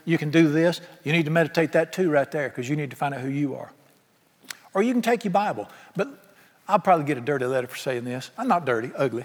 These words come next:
letter for saying this. I'm really not a, real big on this read the Bible through in a year stuff. Now, if you wanna do it, fine. It's not gonna hurt you. Then you don't get to know God reading the Bible through in a year.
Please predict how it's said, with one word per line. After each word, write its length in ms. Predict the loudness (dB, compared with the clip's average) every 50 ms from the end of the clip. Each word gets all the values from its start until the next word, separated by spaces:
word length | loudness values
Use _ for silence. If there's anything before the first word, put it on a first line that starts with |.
| -12 -16 _ _
letter 180 | -6 -6 -6 -6
for 60 | -8
saying 280 | -10 -8 -8 -6 -6 -8
this. 240 | -10 -12 -12 -16 -20 -20 -20 -20 -20 _ _ _ -20 -20 _ _ _ 2
I'm 100 | 4 6
really 160 | 6 6 6
not 240 | 6 6 6 6 6
a, 180 | 4 0 -2 0
real 180 | 2 2 4 4
big 240 | 2 2 2 2 0
on 80 | 0
this 180 | -2 -4 -4 -4
read 160 | -4 -4 -4
the 60 | -2
Bible 300 | -2 0 0 0 -2 -4
through 160 | -6 -6 -6
in 80 | -6 -6
a 40 | -6
year 180 | -6 -6 -6
stuff. 380 | -8 -10 -8 -8 -8 -10 -10 -12
Now, 120 | -12 -12 -10 -10
if 100 | -4 -2
you 80 | 0 0
wanna 160 | 2 2 4
do 160 | 4 4 4
it, 60 | 4
fine. 240 | 0 -2 -4 -4 -4
It's 120 | 0 4
not 120 | 4 4 6
gonna 100 | 4 2
hurt 240 | 2 0 -2 -2 -6
you. 80 | -8 -10 -14 -20 -20 _ _ _ _ _ _ _ _ _ _ -20 -20 _ -20 -20 _ -20 -20 -20 _ -20 -18 _
Then 160 | 0 2 4 4
you 80 | 4
don't 220 | 4 4 2 2 0
get 140 | -2 -2
to 80 | -2 -2
know 100 | -2 -2
God 300 | 0 0 0 0 0 0
reading 160 | 0 -2 -4 -4
the 80 | -4
Bible 260 | -4 -4 -4 -6 -8
through 160 | -10 -8 -8 -8
in 80 | -8
a 40 | -8
year. 280 | -8 -8 -8 -10 -12